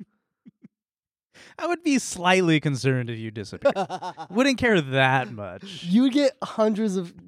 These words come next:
Speaker 2: D Ms. People
Speaker 1: You're my
Speaker 2: would
Speaker 1: only friend down here. And if you left, I would move back home. I have no reason to be down here <laughs> anymore.
Speaker 2: Damn, for real?
Speaker 1: You're the, my only friend.
Speaker 2: Nothing?
Speaker 1: Nothing.
Speaker 2: Not like, uh,
Speaker 1: Zach, Kyle, peace. I'm out.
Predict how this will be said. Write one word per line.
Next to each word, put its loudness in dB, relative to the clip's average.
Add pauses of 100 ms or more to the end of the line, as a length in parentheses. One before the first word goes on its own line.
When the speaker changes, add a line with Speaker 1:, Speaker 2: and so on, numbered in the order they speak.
(160)
Speaker 2:
D -2
Ms. 0
People -4
Speaker 1:
You're 4
my 4
Speaker 2:
would 4
Speaker 1:
only 4
friend -6
down -8
here. -20 (300)
And -2
if -2
you 2
left, 2 (200)
I 4
would -2
move 2
back -2
home. -14 (140)
I -2
have -2
no 4
reason 2
to -6
be -2
down 2
here 0
<laughs> -2
anymore. -2 (440)
Speaker 2:
Damn, 2
for 0
real? 0 (200)
Speaker 1:
You're 2
the, 6
my 4
only 6
friend. 2
Speaker 2:
Nothing? 0
Speaker 1:
Nothing. 0 (520)
Speaker 2:
Not 0
like, 0
uh, 4
Speaker 1:
Zach, 4
Kyle, 0 (440)
peace. -4
I'm 0
out. 2